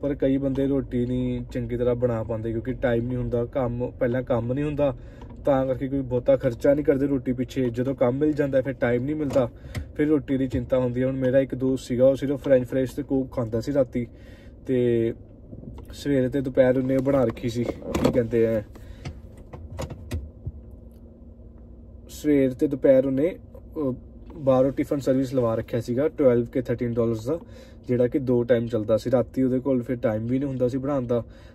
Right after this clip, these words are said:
ਤੇ ਫ੍ਰੈਂਚ ਫਰਾਈਜ਼ ਜਾਂ ਕੁਛ ਲੰਘਦੇ ਵੜਦੇ ਮੈਕਡੋਨਲਡਸ, ਕਿਉਂਕਿ ਸਟੇਸ਼ਨ ਹੁੰਦਾ ਹੈ ਇੱਥੇ ਸਿਟੀ ਦੇ ਵਿੱਚ, ਉੱਥੇ ਹੀ ਖਾ ਲੈਂਦਾ ਸੀ। ਪੰਜਵਾਂ ਜਿਹੜਾ ਚੱਕਰ ਹੋ ਗਿਆ ਉਹ ਹੈਗਾ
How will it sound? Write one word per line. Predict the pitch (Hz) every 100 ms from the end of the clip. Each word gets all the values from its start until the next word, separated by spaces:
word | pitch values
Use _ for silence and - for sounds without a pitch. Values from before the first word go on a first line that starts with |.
| -
ਤੇ | 131
ਫ੍ਰੈਂਚ | 127 127 120
ਫਰਾਈਜ਼ | 123 123 120
ਜਾਂ | 127
ਕੁਛ | 131 123
ਲੰਘਦੇ | 127 135 120 117
ਵੜਦੇ | 120 117 117
ਮੈਕਡੋਨਲਡਸ, | 135 131 123 117 110 120 117 -
ਕਿਉਂਕਿ | 127 117
ਸਟੇਸ਼ਨ | 127 - 113 131 123 123
ਹੁੰਦਾ | - 123 113
ਹੈ | 110 107
ਇੱਥੇ | - - 127
ਸਿਟੀ | 127 113 120
ਦੇ | 117
ਵਿੱਚ, | 120 143 160 - - - - -
ਉੱਥੇ | 127 -
ਹੀ | 135
ਖਾ | 127 113
ਲੈਂਦਾ | 110 92
ਸੀ। | 101 117 - - - -
ਪੰਜਵਾਂ | - 139 143 170
ਜਿਹੜਾ | 165 160 165
ਚੱਕਰ | 160 - 160
ਹੋ | 147
ਗਿਆ | 139 147
ਉਹ | 151 156 156
ਹੈਗਾ | 147 123 135 147